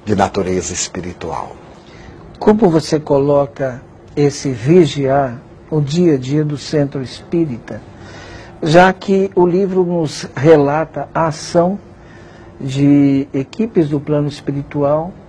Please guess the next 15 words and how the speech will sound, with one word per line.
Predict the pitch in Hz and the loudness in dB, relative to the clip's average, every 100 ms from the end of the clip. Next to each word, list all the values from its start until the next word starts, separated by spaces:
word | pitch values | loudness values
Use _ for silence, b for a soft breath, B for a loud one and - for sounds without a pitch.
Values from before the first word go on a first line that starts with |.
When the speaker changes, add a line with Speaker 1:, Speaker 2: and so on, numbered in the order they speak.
| - B B B B B - | -20 B B B B B -2
Speaker 2:
eh, | 147 143 | 0 0
dando | 143 160 226 226 208 | 4 8 8 6 2
um | 208 | 0
apoio | 180 - 165 165 160 156 - | 0 2 4 6 4 0 0
ao | 143 | 2
movimento | 160 160 156 160 180 180 | 2 0 0 0 0 -2
espírita | 151 - 170 185 170 151 135 135 | -4 -6 -2 0 -2 -6 -6 -2
e | 139 | -2
às | 131 | -2
suas | - 185 165 | 6 8 8
instituições, | 160 - 151 151 135 - 170 185 180 - - B B B B B | 2 -4 -8 -6 -6 -2 -2 -2 -6 -14 -20 B B B B B
até | 170 - 214 | 0 4 2
porque | 214 190 175 196 190 190 - - b b | 4 0 2 6 6 6 -4 -20 b b
nos | 185 208 208 | 2 2 2
parece, | - 175 160 160 151 - - | 2 2 2 0 -4 -12 -16